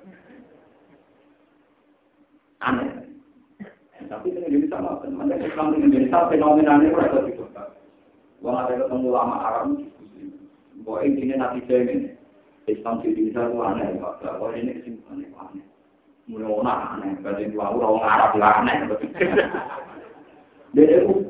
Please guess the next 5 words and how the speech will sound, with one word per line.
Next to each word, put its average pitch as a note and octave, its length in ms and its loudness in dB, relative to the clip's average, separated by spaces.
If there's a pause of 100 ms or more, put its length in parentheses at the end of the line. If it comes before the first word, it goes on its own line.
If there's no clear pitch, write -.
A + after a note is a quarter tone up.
(100)
bingung, - 480 4
janggal. - 480 -2 (880)
Delok - 320 0
usule G#2+ 400 -2
jamaah G2 800 -4